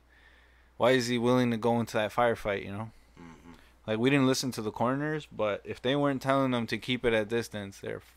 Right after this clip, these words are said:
Speaker 1: fucking up. 'Cause Josh Emmett was swinging within, like, striking range.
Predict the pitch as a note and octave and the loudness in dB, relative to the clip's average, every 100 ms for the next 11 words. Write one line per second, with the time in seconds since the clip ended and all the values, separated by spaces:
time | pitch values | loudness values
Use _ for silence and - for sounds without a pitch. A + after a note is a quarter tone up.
0 | _ C3+ C3 B2+ A2+ G2+ - _ _ _ | _ 0 0 -4 -4 -6 -8 _ _ _
1 | _ _ _ _ _ _ _ _ _ _ | _ _ _ _ _ _ _ _ _ _
2 | _ - A#2 G#2 G2 G2+ - _ _ _ | _ -8 -4 -4 -6 -14 -18 _ _ _
3 | _ - G#2+ - A2+ A2+ B2 A#2 A2 F#2 | _ -20 -18 -4 -2 0 -2 -2 -4 -6
4 | F#2+ - A#2+ B2 A2+ G#2 G2+ - - - | -8 -6 -4 -2 -2 -6 -10 -18 -20 -20
5 | - G#2 G#2 A2+ A2 G#2 - _ - - | -16 -12 -10 -6 -6 -8 -12 _ -20 -20
6 | - - - A2 G#2+ - A#2 A#2 A2 G#2+ | -20 -20 -16 -12 -10 -4 -2 -2 -6 -10
7 | G#2+ G#2+ - | -10 -12 -16